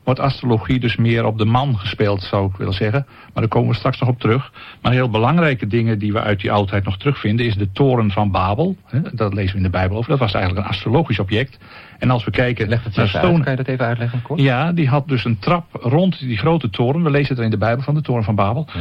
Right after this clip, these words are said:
Speaker 1: Liepen trappengangen en die vertegenwoordigden elk,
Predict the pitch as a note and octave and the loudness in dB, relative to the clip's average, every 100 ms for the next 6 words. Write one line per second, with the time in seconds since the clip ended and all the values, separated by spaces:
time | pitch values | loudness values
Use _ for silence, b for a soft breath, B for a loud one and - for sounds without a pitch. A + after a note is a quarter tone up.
0 | G2 - C3+ - - G3 F#3+ - A2+ D3 | -6 -2 0 0 0 0 0 0 0 0
1 | E3 C3+ A#2 G2+ - D#3 B2 C#3 D3+ C3 | 0 2 0 0 0 0 2 0 2 0
2 | B2+ C#3+ D#3 E3+ | -2 0 0 -2